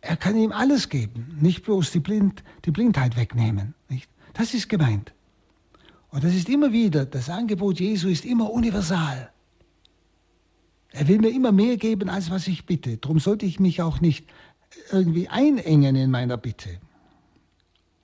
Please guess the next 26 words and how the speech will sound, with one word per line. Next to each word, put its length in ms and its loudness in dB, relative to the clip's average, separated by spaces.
Und 140 2
diese 180 0
Bitte 260 -2
zeigt 380 -2
auch, 240 -4
dass 200 -2
er 180 4
nicht, 440 2
dieser, 240 -2
dieser 680 -6
Blinde 400 0
nicht 560 0
blind 280 2
geboren 480 0
ist, 160 -4
sondern 420 -4
er 120 -4
war 160 -4
mal 140 0
sehend. 500 -4
„Dass 240 -2
ich 300 -4
wieder 380 0
sehe“, 360 -6
sagt 340 -12
er. 180 -14